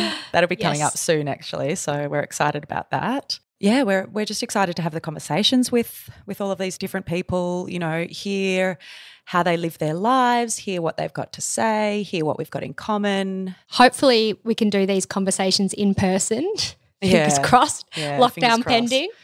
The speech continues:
Speaker 1: God, if we have to do this whole season in lockdown again, honestly.
Speaker 2: Oh, my God.
Speaker 1: Anyway, it's the world we live in these days, and we're not here to complain about it. It is what it
Speaker 2: No.
Speaker 1: is. It's just totally meh, in my opinion.
Speaker 2: So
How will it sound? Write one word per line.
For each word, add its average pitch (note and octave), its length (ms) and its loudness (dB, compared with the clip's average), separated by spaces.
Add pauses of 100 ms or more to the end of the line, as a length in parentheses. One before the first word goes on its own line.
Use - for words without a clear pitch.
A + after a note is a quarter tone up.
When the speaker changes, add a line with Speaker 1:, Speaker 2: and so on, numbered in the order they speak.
(160)
Speaker 1:
God, F#3 140 -2
if F#3 160 0
we G#3 140 6
have D#4+ 160 2
to - 80 0
do A#3 140 4
this G3+ 140 -2
whole F3+ 200 -2
season E3 300 -4
in D#3 120 -8
lockdown D3+ 400 -4
again, D#3 480 -8
honestly. E3 560 -2
Speaker 2:
Oh, - 320 -10
my - 120 -16
God. - 400 -20 (220)
Speaker 1:
Anyway, D3+ 500 0
it's - 160 -6
the C4+ 80 -2
world B3 240 2
we E3 120 -6
live C#3+ 160 -8
in C#3+ 100 -8
these D3 220 -10
days, D3 520 -4
and D3 640 -6 (280)
we're G#3 120 0
not F#3 160 0
here D3 140 -6
to C#3+ 60 -8
complain D3 400 -12
about C#3+ 240 -2
it. - 160 -4
It G3 100 0
is D#3 200 -4
what D3 120 -6
it D3 120 -4
Speaker 2:
No. C#3+ 180 -2
Speaker 1:
is. D3 340 -6
It's - 260 -2
just - 380 -2
totally D3+ 800 0
meh, D3 460 -2 (440)
in D3+ 120 -10
my D3+ 140 -8
opinion. F3 400 -8 (100)
Speaker 2:
So A#3+ 540 2